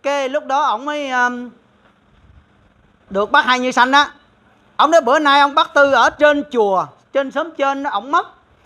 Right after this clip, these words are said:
Tất cả huynh đệ ở trong chùa phải qua bên đó làm lễ an táng cho bác Tư. Vì bác Tư là người ân của chùa.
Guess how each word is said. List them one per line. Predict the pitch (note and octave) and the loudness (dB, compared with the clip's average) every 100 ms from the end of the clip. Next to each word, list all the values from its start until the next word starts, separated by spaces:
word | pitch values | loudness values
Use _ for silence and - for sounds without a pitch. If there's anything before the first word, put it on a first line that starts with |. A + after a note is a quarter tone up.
| _ _ | _ _
Tất | F#4 F#4 | -4 -2
cả | - B3 | 2 2
huynh | D#4 C#4+ | 2 -2
đệ | A3 G3+ | 0 2
ở | C#4+ | 2
trong | C4+ B3 | -2 -6
chùa | A3+ G3 E3+ | -4 -4 -4
phải | - E3 B3+ D4+ G3+ | -2 -2 -2 -4 0
qua | A#3 A3+ | 2 2
bên | A3+ | -2
đó | A#3 C#4+ | -2 -2
làm | A#3 E3 D#3 | 0 -2 -2
lễ | F#3 | -6
an | B3+ A#3 | -6 -4
táng | A3+ D#4+ | -4 -4
cho | A#3+ | -8
bác | A#3 C4 | -6 -4
Tư. | B3 B3 | -2 -2
Vì | F3+ | -2
bác | A#3 - | -4 0
Tư | D4 | 2
là | C4 | 2
người | A3 G#3+ | 0 -2
ân | B3 D#4 D#4 | 2 0 0
của | E4+ | -2
chùa. | A3+ G#3 C4+ | 2 4 4